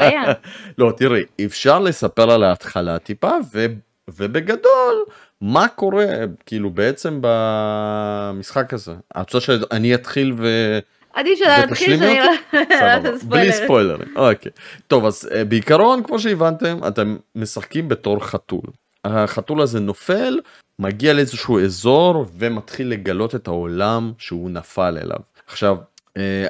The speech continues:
Speaker 2: הסיפור הוא מסופר דרך, אה, כל מיני רמזים, דרך כל מיני שיחות, דרך כל מיני עצמים שאתם רואים, וגם אתם מקבלים איזשהו חבר כזה,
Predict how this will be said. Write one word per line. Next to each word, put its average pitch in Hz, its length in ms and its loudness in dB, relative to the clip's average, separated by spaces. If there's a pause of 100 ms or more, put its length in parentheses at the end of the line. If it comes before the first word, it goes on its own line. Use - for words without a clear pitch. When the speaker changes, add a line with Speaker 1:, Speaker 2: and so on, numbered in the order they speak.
Speaker 2:
הסיפור 143 520 -2
הוא 208 200 2
מסופר 156 920 -2
דרך, 131 680 -2
אה, 95 520 -6 (120)
כל 135 340 -2
מיני 123 640 -4 (380)
רמזים, 95 960 -6 (440)
דרך 87 300 -10
כל 110 160 -4
מיני 123 260 -4
שיחות, - 920 -4
דרך - 300 -8
כל 113 160 -6
מיני 117 200 -4
עצמים 98 580 -8
שאתם 98 380 -8
רואים, 120 440 -6 (400)
וגם 98 380 -4
אתם 98 200 -8
מקבלים 95 340 -4
איזשהו 107 300 -6
חבר 104 520 -2
כזה, 101 500 -2